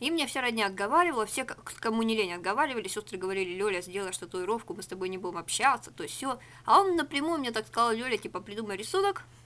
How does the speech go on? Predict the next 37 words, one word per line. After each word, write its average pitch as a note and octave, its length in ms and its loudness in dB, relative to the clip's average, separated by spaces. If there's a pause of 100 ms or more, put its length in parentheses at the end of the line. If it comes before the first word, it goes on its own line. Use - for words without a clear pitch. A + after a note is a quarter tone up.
(140)
я F3+ 140 -2
тебе C#4 140 2
сделаю A3 300 2
татуировку». G3 560 -4 (580)
А - 40 -4
я A3 100 0
тогда G3+ 220 -4
хотела G#3+ 440 -2 (320)
«а, G#3+ 140 6
вписанную F3+ 560 -8
в F3+ 60 -8
М», D#4 260 2 (640)
типа G3 180 2
Андрей F#3 240 0
Майер, G#3+ 300 2
потом F#3 280 -4
думаю: F3+ 260 -6
«Блин, G3+ 280 -2
как F#3+ 280 -2
так? F#3 300 0 (340)
Она G3 200 2
на G#3 120 0
всю G3+ 180 -4
жизнь, G#3+ 280 0
а F#3+ 100 2
он G3+ 100 0
мне G3 100 -2
разонравится, F#3+ 680 0
а E3+ 40 -6
че G3 140 -6
мне G3 160 -4
делать?» G3+ 300 0
В G#3+ 40 -2
общем, A3 320 -4 (600)
Единственный A#3+ 380 2
человек, B3 280 2
который G#3 440 -2